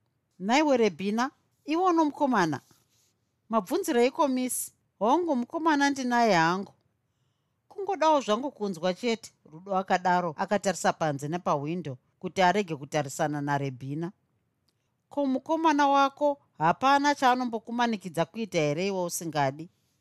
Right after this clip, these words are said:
Rebhina akashamiswa kwazvo. "Chaanondimanikidza kuita ini ndisingadi? Ndingangoti hapana nokuti tinowirirana chaizvo. Ko, munenge mava kuchema wani?" Rudo akapukuta misodzi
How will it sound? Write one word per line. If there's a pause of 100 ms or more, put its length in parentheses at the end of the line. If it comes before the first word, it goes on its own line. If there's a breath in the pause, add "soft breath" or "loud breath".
(640)
Rebhina
akashamiswa
kwazvo. (1300)
"Chaanondimanikidza
kuita
ini
ndisingadi? (560)
Ndingangoti
hapana
nokuti
tinowirirana
chaizvo. (400)
Ko,
munenge
mava
kuchema
wani?" (1000)
Rudo
akapukuta
misodzi